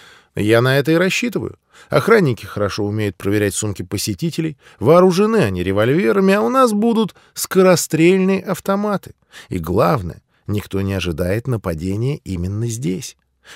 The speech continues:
Охрана броневика перевозбуждена и внимательна на дальних подступах, а в этом месте,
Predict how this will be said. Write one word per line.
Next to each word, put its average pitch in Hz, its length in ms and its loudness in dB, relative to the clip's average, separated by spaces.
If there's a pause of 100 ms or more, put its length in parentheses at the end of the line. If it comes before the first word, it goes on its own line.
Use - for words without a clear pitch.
Охрана 175 440 0
броневика 165 560 2
перевозбуждена 180 1200 2
и 160 80 4
внимательна 151 760 0
на 135 200 -2
дальних 143 540 0
подступах, 156 840 2
а 110 180 2
в 107 120 0
этом 180 360 0
месте, 143 500 -4